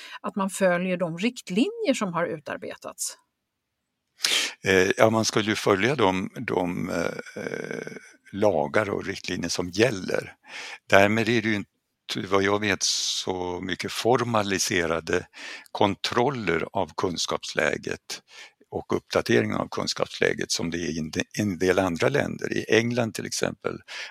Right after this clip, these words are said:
Speaker 2: vad jag har hört, så behöver man genomgå, eh, tester hela tiden för att, eh, då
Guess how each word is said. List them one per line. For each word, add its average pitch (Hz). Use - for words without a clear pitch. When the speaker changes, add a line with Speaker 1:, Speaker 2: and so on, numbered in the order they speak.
Speaker 2:
vad 101
jag 80
har 76
hört, -
så -
behöver 87
man 90
genomgå, 87
eh, -
tester -
hela 73
tiden 98
för -
att, -
eh, -
då -